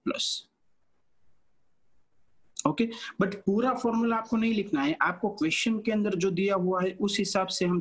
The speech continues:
सिर्फ लिखेंगे। तो question illustration number ना-, टेन पढ़े तो क्लोजिंग capital, question के अंदर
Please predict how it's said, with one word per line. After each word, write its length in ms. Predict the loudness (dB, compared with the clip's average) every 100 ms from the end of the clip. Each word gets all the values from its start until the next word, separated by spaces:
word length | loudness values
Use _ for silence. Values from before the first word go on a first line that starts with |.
| 0
सिर्फ 200 | -2 -2
लिखेंगे। 360 | -2 0 -2
तो 120 | -2 -2
question 420 | -2 0 0 2
illustration 460 | 0 0 -2 0
number 300 | 2 0 0
ना-, 240 | 0 0 -2 -4 -2
टेन 220 | 0 0 0
पढ़े 220 | -2 -2 -10 _ _ _ _ _ -20 -20 -20 -20 _
तो 60 | -6
क्लोजिंग 560 | 0 2 2 2 2 2
capital, 320 | 0 0 -2
question 380 | 0 0 0 0
के 100 | 0
अंदर 200 | -2